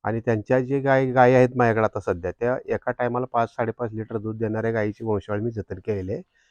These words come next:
आणि ब्रीडिंगवर पण मी काम करतोय. आणि ह्यांच्या खिलार गायीच्या संदर्भातनं, हे माझी सेंद्रिय शेती, मी माझ्या शेतामध्ये चिक्कू, आंबा, काजू,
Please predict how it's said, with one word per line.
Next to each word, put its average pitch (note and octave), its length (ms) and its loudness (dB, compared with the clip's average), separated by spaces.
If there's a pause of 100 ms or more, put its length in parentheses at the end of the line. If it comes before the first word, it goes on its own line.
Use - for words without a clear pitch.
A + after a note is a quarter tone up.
(220)
आणि G#2 100 -4
ब्रीडिंगवर C3 420 6
पण C3+ 160 -2
मी C3 120 2
काम B2+ 220 4
करतोय. A2+ 400 -2 (440)
आणि A#2 160 0
ह्यांच्या A#2 340 0
खिलार B2+ 360 0
गायीच्या C3 320 -2
संदर्भातनं, A#2+ 680 0 (960)
हे C3 380 2 (360)
माझी A#2 280 2
सेंद्रिय B2 400 4
शेती, G2+ 500 -2 (560)
मी C3 240 0
माझ्या B2+ 320 2
शेतामध्ये B2+ 680 2
चिक्कू, B2+ 640 -2 (120)
आंबा, A#2 400 0
काजू, A2+ 640 -2